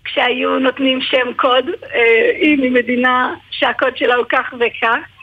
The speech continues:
אבל היום זה כבר לא קיים. היום ישראלים יכולים להסתובב, אמ, ואנשי עסקים מדברים על העסקים שלהם, וזה בסדר, וזו לא מילה גסה לומר ישראל,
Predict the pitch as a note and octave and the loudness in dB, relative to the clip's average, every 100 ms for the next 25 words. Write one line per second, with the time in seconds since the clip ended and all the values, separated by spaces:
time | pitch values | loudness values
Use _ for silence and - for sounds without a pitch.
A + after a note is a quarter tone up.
0 | - _ - A#3+ A3+ C4 C4+ C#4 D4+ - | -20 _ -6 -4 0 2 2 0 -2 -4
1 | D4 C4 B3+ D4+ A#3 G#3+ G#3+ G#3+ - - | -2 -2 -2 0 2 2 -2 -8 -16 -6
2 | A3+ C4 C#4 D4 - B3 C4+ C#4+ C#4 A#3+ | -2 0 -2 -4 -2 0 2 0 0 0
3 | C4+ C4+ C4+ - C4 A3 A3+ G#3 A3+ _ | 2 2 -2 -2 -2 2 0 -2 -8 _
4 | _ _ - G#3+ G#3 G#3+ G#3 G#3 G#3+ - | _ _ -4 0 2 2 2 2 0 -2
5 | - _ - _ - A#3 A#3 B3 B3 C#4 | -8 _ -14 _ -8 -2 0 0 -2 -4
6 | C#4 D4 C4+ A#3+ A#3 B3 D4 D4 B3 A3+ | -2 0 0 0 0 2 2 2 0 -4
7 | A#3+ - B3 A#3 B3+ A3+ A3+ A3 G#3+ A#3 | -8 -8 -8 -6 -4 -2 -2 -4 -2 0
8 | B3 - C4 A#3+ A#3 A#3+ A#3+ - - - | -2 -2 0 2 2 0 -2 -8 -14 -8
9 | A3+ B3 B3+ D#4 D4+ C#4 C#4 B3+ C#4 C4 | -2 0 2 2 0 0 -2 -2 -2 0
10 | C4 C#4 C4 - A#3+ D#4 | 0 -2 -6 -4 0 0